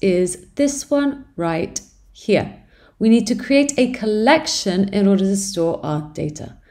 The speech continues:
So I'm just gonna go ahead and click that and click try it out. Once again, I'm just gonna paste the Cassandra token in here so that we can essentially communicate with the database. And then let's go ahead and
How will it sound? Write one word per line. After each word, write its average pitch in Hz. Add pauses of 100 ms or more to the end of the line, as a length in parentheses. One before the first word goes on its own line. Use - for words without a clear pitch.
(340)
So -
I'm 269
just 320
gonna 277
go 202
ahead 190
and 165
click -
that - (120)
and 170
click 202 (160)
try -
it -
out. - (720)
Once 214
again, 202
I'm 196
just 196
gonna 185
paste 294
the 339
Cassandra 220
token 196
in 170
here 220
so 254
that 190
we 180
can 175
essentially 190
communicate 196
with 165
the 165
database. 220 (380)
And 240
then 247
let's 269
go 277
ahead 180
and 165